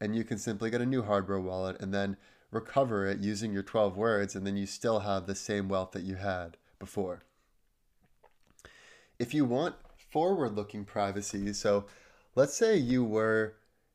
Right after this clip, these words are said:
given some Bitcoin, but the Bitcoin now has been come from an address that the Canadian government is trying to crack down on. So you got Bitcoin from one of the addresses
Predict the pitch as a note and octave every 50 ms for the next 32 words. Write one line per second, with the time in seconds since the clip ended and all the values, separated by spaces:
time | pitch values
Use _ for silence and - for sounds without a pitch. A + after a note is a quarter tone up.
0 | _ _ - B2+ A#2 B2 B2+ B2+ B2 - B2+ A2+ G2 A2 G#2+ G#2 - - C3+ C#3
1 | C#3+ D3+ E3 E3 - _ _ _ _ _ _ _ _ _ _ _ _ _ _ _
2 | _ - B2 A#2+ - B2 G#2 A2+ C3 C3 - - D3+ C3+ C3 B2 A#2+ A2 A2 A2
3 | A2 A2 A2 A2 A2 G#2+ - - - - - A2+ G#2+ G#2 G2+ G2+ - - _ -
4 | A#2 G#2+ G#2+ G2+ - - B2 B2+ B2+ C3 A#2 A2+ G#2 G#2 G#2 G#2 G#2 G2 G#2 G2
5 | G2 - - - G2+ G2 G2 - - - G2+ - - - A2+ G#2+ G2+ G#2+ G#2+ G2+
6 | G2 - G#2 G2 G#2 G2+ G2 F#2+ F#2+ F2+ - - G#2+ G2 G2 F#2+ F2+ - - G#2+
7 | G2+ F#2+ F#2+ - - G2 F#2+ F#2+ F#2 F#2 F#2 F#2+ F#2 F#2 F2+ - - G#2 F#2+ F#2
8 | - - - - - _ _ _ G2 A2+ C3+ D3+ D3+ D3 C#3+ C3+ - - A#2 A2
9 | - - A#2+ A#2 A2+ A2+ A2 A2 G#2+ - - - G#2+ G2+ G2 G#2 A2+ A#2 A2+ A#2
10 | A2+ G#2 G2+ G#2 G#2 G2+ G#2 G#2 G2+ G2+ - - G#2 G2+ G2 G2+ G2+ G2+ - -